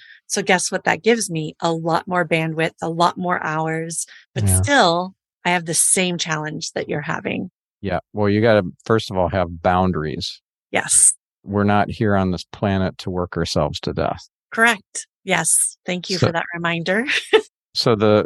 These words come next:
Speaker 2: scores are in this order: fact finder, follow through, quick start, implementer.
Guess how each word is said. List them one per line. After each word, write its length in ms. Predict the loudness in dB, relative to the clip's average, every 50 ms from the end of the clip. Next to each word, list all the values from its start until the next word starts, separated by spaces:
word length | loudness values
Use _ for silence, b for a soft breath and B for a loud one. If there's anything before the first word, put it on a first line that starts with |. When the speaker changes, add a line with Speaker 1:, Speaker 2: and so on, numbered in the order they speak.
| 0 -4
Speaker 2:
scores 840 | -8 -4 -2 0 2 4 4 4 4 4 2 0 -2 -8 -12 -14 _ _ _ _ _ _ -6
are 240 | -2 -2 0 0 0
in 160 | 0 -2 -2
this 180 | -2 -4 -4 -6
order: 200 | -6 -6 -8 -10
fact 400 | -6 -2 0 2 2 0 0 -2
finder, 480 | 0 2 4 4 4 2 2 0 0 -2 _ _ _ _ _ 0
follow 320 | 2 2 2 2 2 -2
through, 420 | -4 -4 -6 -4 -4 -4 -6 -8 -10 -12 _ _ -4
quick 240 | -2 0 0 0 -2
start, 420 | -4 0 0 0 0 -2 -4 -10 -14 -20 _ _ _ -4 -2
implementer. 600 | -2 -2 -2 -6 -8 -8 -10 -12 -14 -16 -16